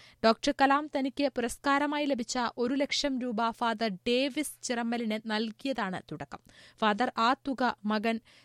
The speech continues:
സിനോജിന് കരൾ പകർത്തു നൽകാൻ ശസ്ത്രക്രിയയ്ക്ക് പണമില്ലാതെ തൃശൂർ അരിമ്പൂരിലെ ഗിരിജയ്ക്ക് നൽകി. അപ്പോൾ കലാം പറഞ്ഞു, "വെരി ഗുഡ് ഫാദർ." പത്ത് കൊല്ലം മുമ്പ് കാഞ്ഞിരപ്പള്ളിയിൽ നടന്ന ചടങ്ങിൽ കലാമിന്റെ സാന്നിധ്യത്തിൽ തുക ഗിരിജയ്ക്ക് നൽകിയ ശേഷം ഫാദർ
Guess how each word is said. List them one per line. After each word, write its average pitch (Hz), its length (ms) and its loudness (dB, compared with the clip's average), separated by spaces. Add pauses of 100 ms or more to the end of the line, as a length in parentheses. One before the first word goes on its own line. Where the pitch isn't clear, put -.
സിനോജിന് 262 580 2 (120)
കരൾ 240 300 2
പകർത്തു 240 360 0
നൽകാൻ 220 340 -2
ശസ്ത്രക്രിയയ്ക്ക് 240 760 -6
പണമില്ലാതെ 220 720 0
തൃശൂർ 294 440 0
അരിമ്പൂരിലെ 269 600 2
ഗിരിജയ്ക്ക് 202 540 -4
നൽകി. 156 240 -12 (120)
അപ്പോൾ 214 260 -2
കലാം 226 380 -2
പറഞ്ഞു, 220 300 -2 (240)
"വെരി 190 280 2
ഗുഡ് 226 280 -6
ഫാദർ." 147 300 -8 (460)
പത്ത് 214 300 -4
കൊല്ലം 285 260 4
മുമ്പ് 277 200 0
കാഞ്ഞിരപ്പള്ളിയിൽ 262 640 2
നടന്ന 247 220 -2
ചടങ്ങിൽ 240 460 -2
കലാമിന്റെ 269 600 0
സാന്നിധ്യത്തിൽ 254 720 -2
തുക 233 360 -2
ഗിരിജയ്ക്ക് 240 540 -6
നൽകിയ 254 300 -4
ശേഷം 226 520 -4
ഫാദർ 240 340 -2